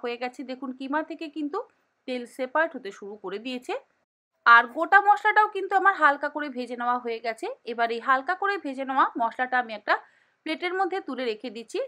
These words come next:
যাতে ঠান্ডা হয়ে যায়। ঠান্ডা হয়ে যাওয়ার পর আমি এটাকে মিক্সিতে গুঁড়ো করে নেব। চাইলে আপনারা শিলেও কিন্তু গুঁড়ো করে নিতে পারেন। অপরদিকে কিন্তু আমার কিমাটাও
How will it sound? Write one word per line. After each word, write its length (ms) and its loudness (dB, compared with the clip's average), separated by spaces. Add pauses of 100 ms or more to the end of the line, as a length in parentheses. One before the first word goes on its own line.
(120)
যাতে 180 -4 (120)
ঠান্ডা 360 2
হয়ে 200 -8
যায়। 140 -4 (440)
ঠান্ডা 340 10
হয়ে 180 -2
যাওয়ার 180 2 (100)
পর 160 8 (160)
আমি 200 -4
এটাকে 240 -8 (200)
মিক্সিতে 380 -10 (120)
গুঁড়ো 240 -4
করে 200 -8
নেব। 120 -10 (140)
চাইলে 280 0
আপনারা 280 -6
শিলেও 300 -6
কিন্তু 240 -8
গুঁড়ো 220 -8
করে 180 -6
নিতে 220 -14
পারেন। 180 -6 (680)
অপরদিকে 560 4
কিন্তু 260 0
আমার 160 10 (420)
কিমাটাও 400 4